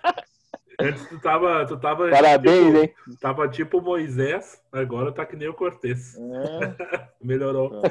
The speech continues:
Speaker 3: quando eu acerto o cruzamento, tu me vem com essa.
Speaker 2: Botafogo e Santos, zero a zero.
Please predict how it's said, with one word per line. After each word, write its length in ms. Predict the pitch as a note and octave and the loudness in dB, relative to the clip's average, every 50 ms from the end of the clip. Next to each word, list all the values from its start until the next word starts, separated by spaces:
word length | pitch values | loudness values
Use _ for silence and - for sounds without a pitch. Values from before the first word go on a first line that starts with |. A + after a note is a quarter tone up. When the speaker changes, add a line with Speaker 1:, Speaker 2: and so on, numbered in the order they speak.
| - - - - | 0 -2 0 0
Speaker 3:
quando 160 | D3+ D3+ D3+ D#3 | 0 2 2 2
eu 180 | D#3 D3+ D3+ | 4 4 2
acerto 440 | D3 - - D3+ C#3+ D3 D#3 - G#3 | 0 0 -2 -2 -2 -2 -2 -4 -8
o 80 | F#3+ F#3 | -10 -8
cruzamento, 720 | - F3+ F3 E3 F3+ E3+ D#3 C#3+ C#3 C#3 D#3 E3+ F3 F#3+ | -8 -8 -8 -6 -4 -6 -6 -6 -10 -12 -12 -12 -14 _
tu 80 | E3+ F3+ | -16 -12
me 160 | F3+ F#3+ F#3+ | -8 -8 -8
vem 420 | F3+ F3+ F3+ F#3 F#3+ G3 G3 G3 G3 | -8 -10 -8 -8 -8 -6 -8 -10 -12
com 200 | - G#3 F#3+ F3 | -10 -8 -6 -4
essa. 560 | E3 E3+ F3+ G#3 - - D3+ C#3+ C3+ B2+ - - - - B2+ - - _ _ - - - - - - - - B2+ | -2 -2 -4 -6 -6 -10 -10 -10 -10 -10 -12 -14 -14 -14 -14 -14 -18 _ _ -16 -16 -16 -18 -18 -18 -16 -14 -8
Speaker 2:
Botafogo 1000 | B2+ B2+ C#3 D3+ D#3 - F3 D#3+ D3+ - - - E3 E3+ F#3+ G3+ G#3 F#3 G3+ G3 | 0 4 4 4 6 6 6 4 4 4 0 2 4 6 8 8 6 6 6 6
e 60 | F#3 | 6
Santos, 540 | - - - F3 F3 E3 D3 - C3+ B2 A#2 | 4 4 4 6 6 6 4 -2 -8 -6 0
zero 220 | C3+ C#3+ D#3+ E3+ | 2 4 6 6
a 100 | D#3+ C#3+ | 4 4
zero. 340 | B2 C3+ C3+ B2+ B2 - | 4 2 2 2 2 0